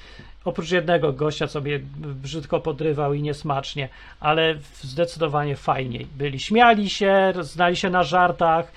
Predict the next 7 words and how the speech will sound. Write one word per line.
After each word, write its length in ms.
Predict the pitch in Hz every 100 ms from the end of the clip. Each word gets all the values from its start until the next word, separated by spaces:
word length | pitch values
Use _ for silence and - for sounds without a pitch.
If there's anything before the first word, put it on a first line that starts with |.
| - -
poczucie 420 | 175 170 175 175
humoru 480 | 165 170 170 175 170
mieli. 560 | 170 170 165 165 160 165 - - - - - -
Też 200 | - 285
z 60 | 190
innej 300 | 185 147 135
bajki. 320 | 123 117 -